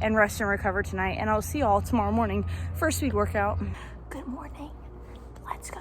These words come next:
do a workout. Okay, I'm suited up in my neon vest because it is dark outside, and even when the sun rises, it's gonna be super cloudy cause it's supposed to rain today.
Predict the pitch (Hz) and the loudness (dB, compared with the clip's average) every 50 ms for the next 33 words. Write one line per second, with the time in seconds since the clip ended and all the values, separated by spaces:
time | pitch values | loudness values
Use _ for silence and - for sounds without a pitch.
0 | - - - - - - - - - - - - - - - - - - - - | -12 -12 -14 -14 -14 -14 -12 -14 -14 -14 -12 -10 -10 -10 -10 -10 -12 -12 -14 -14
1 | - - - - - - - - - - 202 220 208 180 190 202 196 - - 208 | -14 -14 -14 -16 -16 -12 -6 -2 0 2 6 6 6 6 6 6 4 4 4 2
2 | 220 214 277 294 277 262 - - 208 196 190 185 180 180 170 170 170 190 233 220 | 2 4 4 4 4 4 2 2 4 4 4 4 2 2 2 4 4 4 6 6
3 | 180 175 190 - - 226 185 190 190 - - 190 170 - 175 165 - - 180 160 | 6 4 4 2 0 0 0 2 0 0 0 0 0 0 0 -2 2 4 4 4
4 | - - 196 - - - 196 190 196 - - - 185 185 175 202 202 196 190 196 | 6 6 4 4 6 6 8 8 8 4 2 0 0 0 2 4 4 4 4 4
5 | 190 - - 185 175 165 147 143 151 160 - - 180 180 - 151 165 - - 208 | 2 4 4 2 2 4 2 2 2 2 2 0 0 0 0 -2 -2 0 0 2
6 | 180 175 175 180 - - 175 170 - 180 165 - - 156 156 165 170 170 196 180 | 2 4 2 2 2 0 0 0 0 0 -2 2 4 4 4 4 2 2 0 0
7 | 160 170 - - 175 165 - - 160 160 160 160 170 180 - 202 196 196 196 190 | 0 0 0 2 2 2 2 2 2 2 2 2 2 4 6 6 8 8 6 2